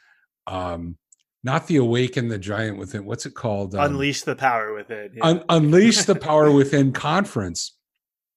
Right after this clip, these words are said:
Speaker 1: And, and here, again, Tony Robbins, one of those guys in the past, I probably would have judged, I would have had some thoughts about,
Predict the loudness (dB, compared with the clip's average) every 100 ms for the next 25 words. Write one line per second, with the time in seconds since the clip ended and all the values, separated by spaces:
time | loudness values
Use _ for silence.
0 | _ _ -2 4 6 4 2 -10 0 2
1 | 2 4 2 2 -2 2 2 4 4 6
2 | 6 6 4 2 2 4 4 2 2 0
3 | 0 -2 -4 -2 -2 -4 -10 -6 -6 -6
4 | -6 -6 -6 -2 0 0 -2 -6 -4 -2
5 | -4 -6 -8 -12 -8 -8 -8 -8 -6 -6